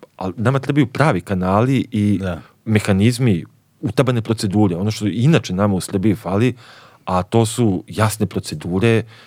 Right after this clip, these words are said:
Speaker 1: gde ti možeš da voziš i da imaš osamdeset, devedeset posto predviđenih događaja na tom putu, a ono ostalo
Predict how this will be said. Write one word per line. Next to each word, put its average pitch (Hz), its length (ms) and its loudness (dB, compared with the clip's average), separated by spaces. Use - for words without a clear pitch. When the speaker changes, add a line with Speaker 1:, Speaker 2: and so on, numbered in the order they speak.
Speaker 1:
gde 85 160 -2
ti 113 140 0
možeš 110 300 2
da 87 120 -4
voziš 107 460 0
i 98 40 -2
da 90 100 -2
imaš 110 200 0
osamdeset, 95 480 -4
devedeset 101 460 0
posto 107 320 -2
predviđenih 92 680 -4
događaja 104 560 2
na 98 120 -2
tom 110 220 0
putu, 107 440 -2
a 95 160 -4
ono 107 240 2
ostalo 113 560 0